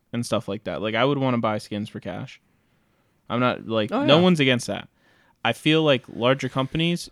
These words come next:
Speaker 1: don't see the difference between that and paying for X P or paying for
Speaker 2: Right.
Speaker 1: um, upgrades.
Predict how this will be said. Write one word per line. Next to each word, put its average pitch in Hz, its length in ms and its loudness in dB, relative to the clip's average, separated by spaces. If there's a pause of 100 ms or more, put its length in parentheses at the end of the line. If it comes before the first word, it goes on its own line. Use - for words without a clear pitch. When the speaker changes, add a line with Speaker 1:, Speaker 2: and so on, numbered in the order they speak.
Speaker 1:
don't 123 280 0
see 127 240 -4
the 113 120 -2
difference - 580 -8 (140)
between 113 320 -6
that 107 380 -6
and 107 140 -6
paying 104 240 -6
for - 160 -10
X 101 160 -8
P 98 300 -8
or 92 80 -8
paying 90 360 -10
for 85 440 -10 (360)
Speaker 2:
Right. 92 220 -10
Speaker 1:
um, 85 520 -6
upgrades. - 400 -12